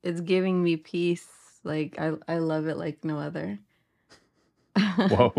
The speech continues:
Speaker 2: okay. <laughs>
Speaker 1: Like, it's really fucking cool because it's like, if you do it, like, sure, it's, it's still dark out, but, like, by then, like, um, there's, like,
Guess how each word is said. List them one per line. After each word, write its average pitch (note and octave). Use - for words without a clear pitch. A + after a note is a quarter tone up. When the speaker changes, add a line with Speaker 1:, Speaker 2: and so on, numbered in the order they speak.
Speaker 2:
okay. -
<laughs> G3
Speaker 1:
Like, G#3
it's G#3+
really A#3+
fucking A3+
cool A#3+
because G3
it's -
like, G3
if F#3+
you G3
do G#3
it, G#3
like, F#3
sure, F#3+
it's, E3
it's F3+
still G3+
dark F3
out, F#3
but, F3
like, E3
by F#3
then, E3+
like, C#3+
um, E3+
there's, F3
like, E3+